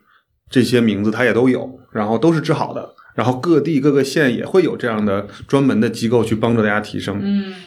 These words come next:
Speaker 1: 但是呢，中国有的时候我不公开，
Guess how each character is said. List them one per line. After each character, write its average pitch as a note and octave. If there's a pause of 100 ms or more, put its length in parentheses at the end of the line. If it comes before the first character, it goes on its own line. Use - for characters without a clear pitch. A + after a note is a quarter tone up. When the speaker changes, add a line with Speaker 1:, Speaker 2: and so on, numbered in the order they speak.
(240)
Speaker 1:
但 A#3
是 A3+
呢， G3+ (260)
中 F#3+
国 F#3+
有 D#3
的 A2+
时 C3
候 C3+
我 - (380)
不 G#3
公 E3
开， D#3+